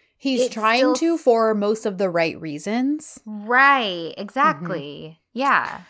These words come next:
Speaker 1: But yeah, they are very poorly being executed, and he's just digging
Speaker 2: Yeah.
Speaker 1: himself a grave more and more. And maybe literally, 'cause he's in bed with the mafia right now. So,
Speaker 2: Right.
Speaker 1: um,
Speaker 2: Yeah. He's just stooping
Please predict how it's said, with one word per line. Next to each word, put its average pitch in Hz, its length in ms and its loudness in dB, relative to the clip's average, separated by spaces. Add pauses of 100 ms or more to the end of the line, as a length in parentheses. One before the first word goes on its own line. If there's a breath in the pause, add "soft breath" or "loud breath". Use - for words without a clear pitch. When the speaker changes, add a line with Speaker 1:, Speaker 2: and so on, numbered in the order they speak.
(540 soft breath)
Speaker 1:
But 165 500 -4
yeah, 147 400 -10
they 165 160 -10
are 147 320 -12 (180)
very 180 720 -4 (460)
poorly 175 600 -4
being 147 260 -10
executed, - 680 -10
and 170 80 -8
he's 160 320 -10
just 160 300 -12
digging 156 520 -10 (180)
Speaker 2:
Yeah. 214 320 -6
Speaker 1:
himself 160 760 -4
a 190 100 -8
grave 147 460 -6
more 151 220 -10
and 151 140 -12
more. 151 400 -10
And 190 240 -6
maybe 262 280 2
literally, 285 520 4
'cause 175 240 -4
he's 208 240 -2
in 233 120 2
bed 247 180 6
with 240 140 2
the 233 80 -4
mafia 226 440 0
right 147 240 -2
now. 139 340 -6
So, 175 360 0
Speaker 2:
Right. 233 360 2 (320 loud breath)
Speaker 1:
um, 214 140 2
Speaker 2:
Yeah. 175 380 2 (120)
He's 220 320 -8
just 214 240 -10
stooping 180 680 -10